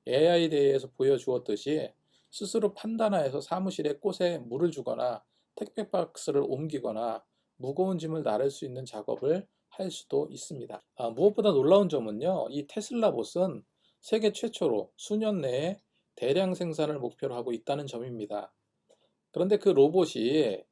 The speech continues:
어, 일을 처리하는 그런 로봇이 아니라 사람의 모양을 한 그런 로봇이죠. 그래서 이 대량 생산을 해야 하기 때문에 배터리를 비롯한 모든 부품의 가격을 최소화하였고,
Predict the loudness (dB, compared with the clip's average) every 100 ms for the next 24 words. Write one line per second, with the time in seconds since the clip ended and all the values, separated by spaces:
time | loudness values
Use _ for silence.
0 | _ _ -14 -14 -14 -18 -20 _ -8 -4
1 | -4 -4 -4 -2 -4 -8 -8 -6 -6 -6
2 | -8 -10 -6 -2 -2 -4 _ _ _ _
3 | -10 -2 0 0 0 -2 2 4 4 2
4 | 0 -4 -4 -8 -10 _ _ _ _ -2
5 | 0 2 0 0 -2 -12 -14 -14 _ _
6 | _ _ _ _ _ -2 0 2 2 2
7 | 0 -10 -20 -14 -10 -2 2 2 2 0
8 | 2 0 0 -2 2 2 0 -4 -2 -2
9 | -4 -4 -4 -4 -4 -2 -4 -2 -4 -2
10 | -4 -4 -6 -4 -6 -6 -12 _ _ 0
11 | 0 0 -4 -6 -6 -8 -6 -6 -6 -6
12 | -6 -6 -4 -4 -4 -8 -6 -4 -4 -4